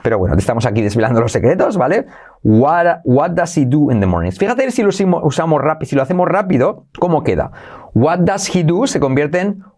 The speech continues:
what does. What does he? La H la saltamos. Fíjate en pantalla que la tenemos ahí, la tapamos. What does he?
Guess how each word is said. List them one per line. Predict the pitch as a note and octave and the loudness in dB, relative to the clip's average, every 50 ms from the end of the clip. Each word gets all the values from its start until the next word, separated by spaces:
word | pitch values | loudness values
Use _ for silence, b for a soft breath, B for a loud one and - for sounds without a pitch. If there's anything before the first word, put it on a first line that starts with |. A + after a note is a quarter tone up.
| B _ | B _
what | A2 G#2+ C3+ C#3 C#3+ C#3+ | 0 2 2 2 2 0
does. | C#3 A#2 F#2+ - - - - - - - _ _ _ - | 0 0 -2 -4 -6 -10 -14 -14 -18 -20 _ _ _ -4
What | - B2+ C3 C3+ C#3+ | 0 0 2 2 2
does | C#3+ C#3 C#3 C#3 C#3 - - F3 | 2 0 0 -2 -6 -4 -2 0
he? | F#3+ F#3 D3 E2 - - - - | 0 0 0 0 -2 -6 -8 -4
La | - B2 B2 B2+ | 0 0 0 0
H | C#3+ D3 - G#3+ | 0 -2 -2 -2
la | G3+ F3 | 0 0
saltamos. | D3 C3+ B2 A2 F3 E3+ D3+ G2+ D#2+ - - | 0 -2 -2 0 -2 0 0 -2 -2 -2 -4
Fíjate | - G#2+ C3 B2 | -4 -2 -2 -2
en | C#3 C3 | 0 -2
pantalla | A#2+ C3 B2 B2+ B2+ C3 B2 | -2 -2 0 0 0 0 0
que | B2+ | 0
la | B2+ B2 A#2+ - | 0 -2 -2 -2
tenemos | - B2+ B2+ B2+ B2 - | -2 0 0 0 0 0
ahí, | A#2+ B2 B2 B2 - - - | 0 0 0 -2 -2 -4 -4
la | - A2+ A2 | -2 -2 0
tapamos. | - A2+ G#2 G#2+ D3 D#3+ G3+ A#3 A3+ B B B B B B B B | 0 -2 -4 -2 -2 0 0 0 -2 B B B B B B B B
What | - A#2+ C3 | -2 0 0
does | C#3 C#3 C#3 - | 0 -2 0 -2
he? | F3 E3 D3 - | -2 -2 -2 -4